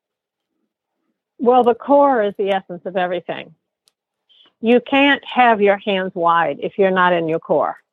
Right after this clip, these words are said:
If you are not balancing in your center, you can't have your hands wide because your, your monkey brain is gonna be constantly saying, "You gotta have your hands down there by the mane because we're out of balance, and you gotta be able to grab it for safety."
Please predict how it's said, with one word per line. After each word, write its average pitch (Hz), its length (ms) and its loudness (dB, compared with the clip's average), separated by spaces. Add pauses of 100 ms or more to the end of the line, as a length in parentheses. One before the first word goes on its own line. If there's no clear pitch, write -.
(320)
If 202 160 -10
you 247 120 0
are 294 100 2
not 220 260 2
balancing 190 580 -2
in 180 100 -4
your 156 140 -6 (100)
center, 214 460 0 (480)
you 226 140 0
can't 254 300 0
have 196 200 2
your 185 100 0
hands 175 320 -4
wide 151 380 0
because 165 340 -4 (140)
your, 175 480 2 (300)
your 170 380 2
monkey 208 380 2
brain 170 360 2
is 165 160 -2
gonna 170 200 -2
be 170 160 0
constantly 196 640 -2
saying, 170 460 0
"You 165 80 -4
gotta 185 180 4
have 180 180 0
your 170 120 0
hands 170 260 -4
down 170 200 -2
there 165 160 2
by 151 220 2
the 156 200 2 (540)
mane 208 480 2
because 180 260 -6
we're 175 100 0
out 175 200 4
of 160 80 -2
balance, 208 420 -2
and 175 120 -8
you 170 80 -8
gotta 175 220 0
be 170 160 0
able 156 160 0
to 147 60 -2
grab 175 320 2
it - 140 -8
for 165 160 -10
safety." 151 440 -6